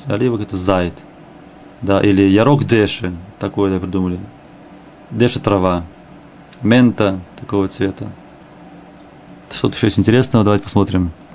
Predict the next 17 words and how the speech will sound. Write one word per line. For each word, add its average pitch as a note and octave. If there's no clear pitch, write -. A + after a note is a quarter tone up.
Есть A#2
орешки A#2
такие, F#2+
орешки G#2
такие G2
маленькие G2
в -
скорлупе, F#2+
фистуки, G2
так -
они A2
вот G2+
такого G#2+
цвета, F#2+
да, G2
такого G2+
фистук. A2